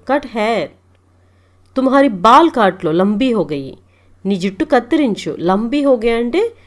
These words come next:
పొడవైపోయిందని. బాల్ సింగులర్ ప్లూరల్ కూడా బాలే వస్తుంది. బాల్ కాట్లో జుట్టు కత్తిరించు. బాల్ బనావో, జుట్టు దువ్వుకో.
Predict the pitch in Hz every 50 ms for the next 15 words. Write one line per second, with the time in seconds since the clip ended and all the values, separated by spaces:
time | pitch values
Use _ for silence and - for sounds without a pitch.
0 | _ _ _ _ _ _ _ _ - 262 277 320 330 320 247 - 226 190 175 160
1 | 151 147 139 143 - - _ _ _ _ _ _ _ _ _ _ _ _ _ _
2 | _ _ - 165 156 202 196 202 226 214 202 - - - - _ _ _ _ 190
3 | - 240 233 233 254 285 294 294 - 220 208 208 220 202 - 202 208 202 175 170
4 | 160 151 156 170 170 165 156 - - - 151 156 202 294 381 370 - _ _ _
5 | _ _ - 156 160 302 381 392 359 - 202 170 156 - - 147 - - 147 -
6 | 202 196 - - 220 180 185 - 170 147 139 139 - - 127 - _ _ _ _
7 | _ _ - 147 165 240 277 349 370 302 208 165 208 196 214 254 294 285 220 175
8 | 156 131 - 160 - _ _ _ _ _ _ - 156 160 226 208 - 320 285 196
9 | 151 - 208 202 233 - - 170 156 120 101